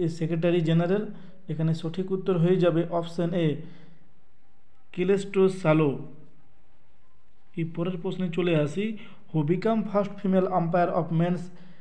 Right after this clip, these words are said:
T twenty match? অর্থ-, অর্থাৎ প্রথম মহিলা যিনি টি টোয়েন্টি ম্যাচের umpire হিসেবে ছিলেন দু হাজার তেইশ সালে, তা হচ্ছে এখানে সঠিক উত্তর হয়ে যাবে option A, Kim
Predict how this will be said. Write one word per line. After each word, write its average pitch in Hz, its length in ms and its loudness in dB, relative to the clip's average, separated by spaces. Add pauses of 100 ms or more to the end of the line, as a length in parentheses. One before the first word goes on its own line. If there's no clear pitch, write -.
(120)
T - 20 -12 (180)
twenty 190 360 4 (100)
match? 147 220 2 (540)
অর্থ-, 160 240 -4 (380)
অর্থাৎ 165 280 4 (180)
প্রথম 180 340 2 (140)
মহিলা 185 340 6 (160)
যিনি 165 240 4 (520)
টি 185 100 -2 (100)
টোয়েন্টি 190 400 2
ম্যাচের 175 300 2 (560)
umpire 165 380 4
হিসেবে 180 280 2 (800)
ছিলেন 175 280 4
দু 165 100 8
হাজার 165 240 4
তেইশ 185 180 8 (120)
সালে, 156 220 6 (680)
তা 175 160 -2
হচ্ছে 180 240 0 (280)
এখানে 160 200 0 (100)
সঠিক 180 220 -4 (100)
উত্তর 190 240 2
হয়ে 185 160 2
যাবে 180 160 2 (160)
option 170 320 -2 (220)
A, - 20 6 (840)
Kim 208 160 2